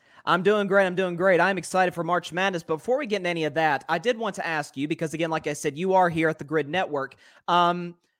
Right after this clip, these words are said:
talk to me about, you know, what's sort of your, your role in the team, because y-, you're, you're sort of a behind the scenes guy that maybe doesn't get the credit that he deserves.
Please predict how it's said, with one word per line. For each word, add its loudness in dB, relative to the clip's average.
talk 2
to -6
me -2
about, 2
you -4
know, -2
what's -2
sort -4
of -6
your, 0
your -2
role 4
in -2
the -4
team, -6
because -4
y-, -2
you're, -4
you're -8
sort -4
of -4
a -4
behind -2
the -6
scenes -4
guy 6
that 0
maybe -2
doesn't -2
get -4
the -14
credit -4
that -2
he -4
deserves. 2